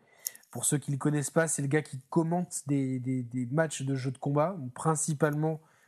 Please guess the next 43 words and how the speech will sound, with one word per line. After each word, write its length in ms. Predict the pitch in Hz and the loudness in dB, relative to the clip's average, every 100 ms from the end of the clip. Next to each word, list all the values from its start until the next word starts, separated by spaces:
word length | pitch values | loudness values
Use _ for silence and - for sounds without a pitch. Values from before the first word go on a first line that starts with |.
| _ _ - | _ _ -12
du 160 | 127 | -8
Street 300 | 131 - - 135 | -6 -6 -6 -4
Fighter, 480 | - 135 - 143 123 | -2 -2 0 -2 -2
euh, 160 | 127 120 - | -4 -6 0
quatre, 340 | 170 170 - | 0 0 -2
mais 140 | 135 131 | -4 -2
il 100 | 123 | -4
a 80 | 120 - | -8 -4
quand 140 | 143 | 0
même, 260 | 143 156 147 131 123 | 2 2 0 -4 -6
euh, 40 | 117 _ _ _ _ - 127 123 127 | -10 _ _ _ _ -16 -16 -14 -8
il 80 | 123 | -6
a 80 | |
pu 160 | 127 160 | -2 -2
commenter 440 | 143 151 143 147 | 2 0 0 0
des 180 | 143 139 | 0 0
jeux, 420 | 123 143 147 139 | 0 0 0 0
euh, 100 | 127 123 123 123 120 123 120 _ _ _ _ _ _ _ _ | -4 -8 -14 -16 -18 -20 -20 _ _ _ _ _ _ _ _
plus 160 | - 151 | -4 -2
pointus, 580 | 156 151 - 170 170 160 | 2 0 0 0 0 0
des 100 | 143 | 0
jeux 160 | 135 | 0
plus 160 | 139 143 | -2 0
légers, 280 | 143 139 143 | 0 0 -2
et 60 | 135 | -4
cetera. 440 | 131 131 139 170 - - - _ | -6 -2 -2 -2 -6 -20 -20 _
Aujourd'hui, 360 | 143 151 156 180 | 0 2 2 2
il 60 | |
est 60 | 156 | 0
chez 160 | - | 0
Gaming 360 | 143 151 147 147 | 2 2 2 2
Live, 180 | 156 170 | 2 0
c'est 160 | - 127 | -2 -4
pas 140 | - 139 | -2 -2
pour 240 | - 139 | -2 -2
rien, 200 | 147 156 | 0 0
parce 120 | 165 - | 0 -4
que 100 | 131 | -4
le 60 | |
mec, 240 | 135 147 - | -2 -2 -4
il 140 | 127 131 | -4 -2
est, 140 | 135 | -2
euh, 80 | 123 | -6